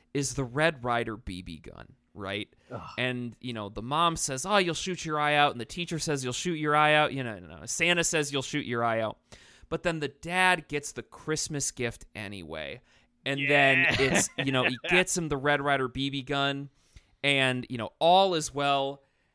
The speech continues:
Speaker 1: And, you know, the movie is like, you know, it's so much better because he got the gift he wanted and everything. But everybody forgets about the part where he literally did shoot himself in the face with the <laughs> fucking gun.
Speaker 2: That's the best part of the
Speaker 1: I
Speaker 2: movie. It's the
Speaker 1: know.
Speaker 2: best part of the movie.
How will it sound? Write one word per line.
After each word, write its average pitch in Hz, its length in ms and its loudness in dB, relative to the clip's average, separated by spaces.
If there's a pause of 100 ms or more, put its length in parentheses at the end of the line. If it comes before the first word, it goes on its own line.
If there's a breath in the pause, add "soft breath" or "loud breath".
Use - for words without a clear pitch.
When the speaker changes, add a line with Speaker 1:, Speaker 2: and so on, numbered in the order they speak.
(320)
Speaker 1:
And, 131 600 2
you 160 100 -2
know, 127 160 2
the 131 140 -4
movie 139 320 -2
is 117 120 -6
like, 107 200 -10
you 139 40 -12
know, 101 140 -12
it's 98 100 -12
so 175 140 -8
much 151 160 -10
better 123 220 -4
because 110 240 -14
he 120 80 -14
got 143 180 -2
the 135 80 -8
gift 113 240 -10
he 123 60 -12
wanted 110 240 -10
and 110 100 -10
everything. 123 400 -6
But 175 100 -2
everybody 320 300 -8
forgets 151 340 -10
about 131 200 -8
the - 80 -14
part 127 240 -8
where 170 80 -6
he 202 100 -10
literally 214 480 -2
did 151 360 -2
shoot - 280 -6
himself 165 500 -6
in 214 180 -4
the - 100 -4
face 185 420 -2
with 220 180 0
the 277 100 2
<laughs> - 300 -20
fucking - 380 -4 (160)
gun. 165 400 0
Speaker 2:
That's 165 220 -6
the 190 140 -10
best - 500 -2
part 180 180 2
of 156 60 -4
the 294 80 4
Speaker 1:
I 311 80 8
Speaker 2:
movie. - 260 -6
It's 381 220 4
the 269 100 4
Speaker 1:
know. 170 180 -2
Speaker 2:
best 185 280 -2
part 175 160 0
of 147 80 -8
the 143 40 -6
movie. 95 360 -12